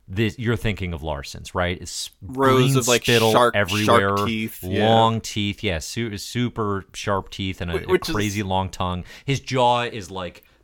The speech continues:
Speaker 1: unhinged, <laughs> like, literally
Speaker 2: <laughs> Like,
Speaker 1: unhinged
Speaker 2: literally, yeah.
Speaker 1: all the time.
Speaker 2: Uh, something I think we pointed out is, like, one of the weird things about early Venom, the f-, early Todd McFarlane drawings of Venom, is he just has, like,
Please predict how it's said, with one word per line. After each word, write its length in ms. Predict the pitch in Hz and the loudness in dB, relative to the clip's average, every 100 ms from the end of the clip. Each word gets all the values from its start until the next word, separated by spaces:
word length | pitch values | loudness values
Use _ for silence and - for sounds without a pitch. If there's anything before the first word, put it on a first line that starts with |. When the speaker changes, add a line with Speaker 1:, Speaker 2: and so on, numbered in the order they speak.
| _ | _
Speaker 1:
unhinged, 640 | 113 110 92 90 76 73 - _ 147 | -10 -10 -8 -10 -12 -16 -20 _ -10
<laughs> 300 | - - 214 | -8 -8 -6
like, 160 | 170 117 | -4 -2
literally 440 | 113 151 127 117 | 0 0 0 0
Speaker 2:
<laughs> 40 | 143 | 2
Like, 140 | 139 | 2
Speaker 1:
unhinged 180 | 98 123 | 2 0
Speaker 2:
literally, 420 | 127 113 107 113 | 2 2 0 -2
yeah. 120 | 113 | 2
Speaker 1:
all 160 | 113 110 | 4 2
the 100 | 107 | 0
time. 380 | 104 87 85 82 - | -4 -6 -6 -12 -12
Speaker 2:
Uh, 80 | - | -10
something 340 | - 190 196 190 | 0 2 4 2
I 60 | |
think 220 | 160 160 | 0 -2
we 80 | - | -2
pointed 340 | 123 - 127 117 | -2 0 2 4
out 180 | 123 | 4
is, 160 | 113 110 | 4 -2
like, 160 | 113 110 | -4 -2
one 160 | 131 | -2
of 80 | 143 | -2
the 80 | 120 | -4
weird 320 | 104 107 110 | -2 -2 -2
things 220 | 131 131 | -4 -4
about 220 | 127 107 - | -2 -2 -2
early 300 | 110 107 110 | -2 -2 -2
Venom, 400 | 104 104 120 139 _ | -4 -4 -6 -10 _
the 80 | - | -12
f-, 240 | 104 - 113 | -12 -12 -8
early 300 | 113 110 110 | -4 -2 -4
Todd 300 | - - 104 | -6 -6 -6
McFarlane 440 | 110 - 101 104 107 | -8 -10 -8 -6 -6
drawings 340 | 110 107 - | -6 -6 -6
of 80 | 120 | -6
Venom, 240 | 131 143 | -6 -6
is 140 | 127 127 | -6 -6
he 80 | |
just 200 | 120 127 | -4 -4
has, 220 | - 113 107 | -2 -2 -2
like, 180 | 104 | -6